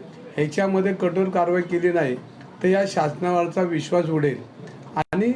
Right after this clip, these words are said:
लोकप्रतिनिधी या नात्यानं मला रस्त्यावर येऊन ह्याचं आंदोलन करावं लागेल. कारण जर तुम्ही अशा पद्धतीनं जर पार्शलिटी केली आणि ह्याच्या पुढे पुण्यामध्ये विद्यार्थ्यांना शिकवायला पाठवायचं का नाही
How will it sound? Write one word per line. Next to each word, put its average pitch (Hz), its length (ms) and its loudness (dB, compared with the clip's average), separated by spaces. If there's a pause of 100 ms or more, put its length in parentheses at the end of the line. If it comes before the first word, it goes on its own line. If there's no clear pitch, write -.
(460)
लोकप्रतिनिधी 196 1200 2
या 185 120 2
नात्यानं 185 460 2
मला 175 320 2
रस्त्यावर 175 400 2
येऊन 175 160 2 (320)
ह्याचं 180 320 2
आंदोलन 165 440 0
करावं 160 320 2
लागेल. 160 320 2 (640)
कारण 175 420 2 (400)
जर 190 180 2
तुम्ही 196 260 2
अशा 190 260 0
पद्धतीनं 185 520 2
जर 185 160 2
पार्शलिटी 170 600 0
केली 156 320 0 (560)
आणि 202 260 2 (520)
ह्याच्या 175 340 4
पुढे 208 520 2
पुण्यामध्ये 202 760 4
विद्यार्थ्यांना 190 800 2
शिकवायला 185 500 0
पाठवायचं 190 560 2
का 170 120 2
नाही 143 260 0